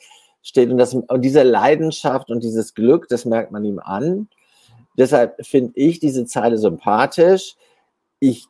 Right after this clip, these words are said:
kann mir aber vorstellen, dass es, sag ich mal, aus, ähm, Fernsehzuschauer-Marketing-Sicht jetzt nicht die beste Idee ist, äh,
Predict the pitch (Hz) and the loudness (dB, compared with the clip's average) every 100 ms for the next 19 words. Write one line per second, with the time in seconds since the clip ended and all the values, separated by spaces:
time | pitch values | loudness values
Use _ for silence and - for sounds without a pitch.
0 | _ - 165 208 214 143 143 139 143 135 | _ 0 2 4 4 4 0 0 2 4
1 | 147 160 143 131 127 123 123 117 117 131 | 4 2 2 0 -4 -6 -6 -6 -10 -10
2 | 110 107 107 107 - 107 104 107 104 - | -8 -6 -4 -4 -4 -4 -2 -2 -4 -16
3 | - _ _ _ _ _ _ _ _ _ | -20 _ _ _ _ _ _ _ _ _
4 | 107 101 92 90 85 87 87 85 _ _ | -2 0 2 -2 -4 -10 -12 -14 _ _
5 | _ _ _ _ _ _ - 123 143 131 | _ _ _ _ _ _ -4 -2 -2 -4
6 | 123 - 143 131 139 123 117 107 131 165 | -6 -4 -6 -2 2 2 2 0 -2 0
7 | 156 147 120 120 120 - 107 - 123 120 | -2 -2 -4 -4 -6 -4 -6 -4 -10 -6
8 | 123 110 113 120 - 104 104 95 107 127 | -8 -2 -2 -2 -6 -4 -6 -4 -2 0
9 | 87 120 123 - - _ _ - - _ | 0 0 -2 -6 -18 _ _ -20 -20 _
10 | - 107 | 0 0